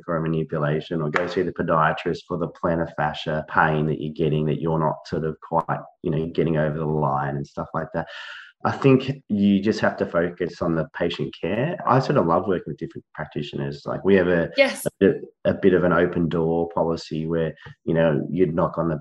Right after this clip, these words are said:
Speaker 1: podiatrist's door or knock on the osteo's door or something like that, and,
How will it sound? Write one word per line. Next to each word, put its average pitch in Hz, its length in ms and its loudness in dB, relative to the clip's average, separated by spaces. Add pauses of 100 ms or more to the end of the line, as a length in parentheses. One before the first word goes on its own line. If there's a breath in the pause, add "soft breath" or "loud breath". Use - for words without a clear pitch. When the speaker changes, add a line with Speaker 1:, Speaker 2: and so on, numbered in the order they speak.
Speaker 1:
podiatrist's 80 640 -2
door 78 420 0
or 76 180 0
knock 85 220 0
on 82 80 -2
the 80 140 -2
osteo's 78 500 -4
door 76 540 -2
or 69 100 -6
something 85 280 -6
like 76 180 -6
that, 82 200 -2
and, 78 140 -6